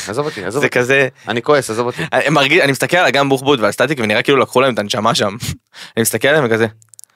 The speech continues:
Speaker 2: אורבניקה! זה, לא, זה טרנטולה, וגם
Speaker 1: אחי, אם
Speaker 2: וגם
Speaker 1: אתה רוצה לראות מישהו שלקחו לו את הנשמה, תראה את גיא זוארץ.
Speaker 2: <laughs>
Speaker 1: גיא זוארץ, שאני מת עליו, אוקיי? זה בן אדם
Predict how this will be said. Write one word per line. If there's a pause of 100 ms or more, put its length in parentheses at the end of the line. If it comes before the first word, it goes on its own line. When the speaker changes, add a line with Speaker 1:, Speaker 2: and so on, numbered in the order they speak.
(540)
Speaker 2:
אורבניקה! (220)
זה,
לא,
זה
טרנטולה,
וגם
Speaker 1:
אחי, (360)
אם
Speaker 2:
וגם
Speaker 1:
אתה
רוצה
לראות
מישהו
שלקחו
לו
את
הנשמה,
תראה
את
גיא
זוארץ. (200)
Speaker 2:
<laughs>
Speaker 1:
גיא (120)
זוארץ, (440)
שאני
מת
עליו, (240)
אוקיי? (200)
זה
בן
אדם